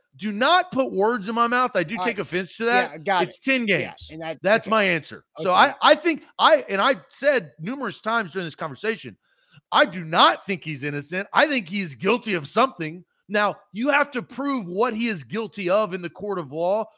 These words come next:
Speaker 1: for a certain amount of punishment, right? For legal action, for legal punishment. And that has not been the case, right? These are civil lawsuits. So, you know, he's got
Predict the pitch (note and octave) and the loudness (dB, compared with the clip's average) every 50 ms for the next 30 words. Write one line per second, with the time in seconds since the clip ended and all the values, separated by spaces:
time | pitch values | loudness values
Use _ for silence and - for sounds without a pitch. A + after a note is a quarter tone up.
0 | _ _ _ - - B3 C4 B3+ A#3+ G#3+ F#3 - - A#3 A#3 A3+ G3 F#3+ G3 G3 | _ _ _ -18 -10 -8 -4 -2 -2 -4 -4 -6 -8 -8 -8 -8 -6 -6 -6 -6
1 | F3 C#3+ - _ - C4 B3+ G3+ C#3 - - A2 G2 F2+ - C3 C#3 D3 F3 A3 | -6 -6 -10 _ -8 -8 -8 -8 -8 -12 -16 -20 -20 -18 -10 -4 -2 0 -2 -2
2 | A#3 - - _ _ _ _ - A3 G#3+ F#3+ G3 B3 C4+ B3+ G#3 G#3 F3+ D3+ C#3+ | -4 -8 -20 _ _ _ _ -10 -8 -6 -6 -4 -4 -4 -4 -4 -4 -6 -6 -6
3 | C3 B2+ C3 - - - C3 A#2 - F#3+ F3+ E3+ F3 A3 C4+ D4+ D#4 A#3 D3+ - | -6 -6 -8 -8 -10 -18 -18 -16 -12 -10 -8 -8 -8 -8 -10 -10 -10 -12 -12 -12
4 | C3+ C#3 B2 A2+ G#2 - - G#2 E2+ - _ _ _ _ - - A3+ A3 F3+ C3+ | -12 -14 -12 -14 -14 -18 -20 -20 -20 -20 _ _ _ _ -8 -6 -6 -6 -6 -6
5 | A#2+ G#3+ A#3 C4 C4 B3 A#3+ F#3 F3 A3+ A3 G3+ D#3+ F#3+ F#3 E3+ D3+ - - D#3 | -2 0 2 2 2 0 -2 -2 0 -2 -2 -2 -2 -4 -6 -8 -8 -8 -6 -6
6 | A#2+ F#2 D#2+ - - C#3 C#3 D3 E3 F#3+ - - _ _ _ _ - D#3 F#3+ E3+ | -6 -6 -10 -12 -6 -4 -2 -2 -2 -4 -6 -14 _ _ _ _ -12 -10 -10 -6
7 | G3 G#3 - - - A3 G3 G3+ F#3+ F3 E3+ E3+ D#3+ A#2+ - - A#2 G2+ F2+ _ | -6 -8 -6 -2 -2 -2 0 0 -2 0 0 0 0 0 -2 -8 -12 -12 -14 _
8 | - - - F3+ F3 E3+ D3+ C#3 - _ _ _ _ _ _ _ _ - E3 E3 | -16 -8 -2 0 2 2 2 0 -4 _ _ _ _ _ _ _ _ -4 -4 -4
9 | D#3 C#3 - _ _ F#3+ G3 D#3 C3+ F#3 F3 D3 - | -4 -4 -10 _ _ -8 -8 -4 0 0 0 0 -2